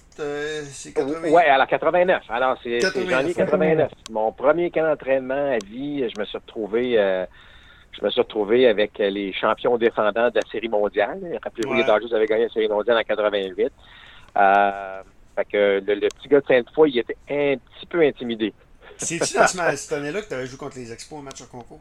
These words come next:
Speaker 2: Oui, euh, c'est, ben, en fait, ma première présence,
Speaker 1: Oui.
Speaker 2: absolument. Ma première présence officiellement dans un match de Ligue des Pamplemousses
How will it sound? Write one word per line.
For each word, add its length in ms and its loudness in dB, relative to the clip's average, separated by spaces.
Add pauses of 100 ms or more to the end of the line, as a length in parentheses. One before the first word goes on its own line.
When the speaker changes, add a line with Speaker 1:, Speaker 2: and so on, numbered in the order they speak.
(1800)
Speaker 2:
Oui, 480 2
euh, 300 6
c'est, 220 0
ben, 180 2
en 60 -2
fait, 120 -2
ma 140 2
première 380 -4
présence, 360 -6
Speaker 1:
Oui. 60 -8
Speaker 2:
absolument. 500 -10
Ma 120 -10
première 280 -2
présence 520 -2
officiellement 540 -2
dans 60 -8
un 160 -4
match 200 -4
de 80 -4
Ligue 140 -8
des 80 -2
Pamplemousses 520 -6